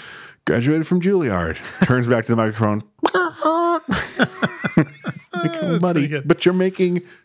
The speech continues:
Speaker 1: so much fucking money to make chicken noises right now."
Speaker 2: Yeah, yeah, yeah. That's good work if you can get it.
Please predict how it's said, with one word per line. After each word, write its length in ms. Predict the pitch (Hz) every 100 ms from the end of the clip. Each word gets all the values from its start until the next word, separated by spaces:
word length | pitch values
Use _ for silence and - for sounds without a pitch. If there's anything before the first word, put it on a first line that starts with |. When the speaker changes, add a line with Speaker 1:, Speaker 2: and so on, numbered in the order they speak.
| _
Speaker 1:
so 320 | - - 180
much 200 | 170 170
fucking 300 | 170 160 170
money 300 | 165 165 131
to 120 | 123
make 320 | 139 139 139 -
chicken 280 | 180 135
noises 400 | 113 104 95 90
right 140 | 95 85
now." 320 | 92 90 - -
Speaker 2:
Yeah, 380 | 175 139 135 - -
yeah, 80 | 143
yeah. 320 | 139 139 131 101 _
That's 240 | 139 143 -
good 160 | 143
work 180 | 139 143 -
if 60 |
you 80 | 139
can 80 | 127
get 160 | 143 135
it. 180 | -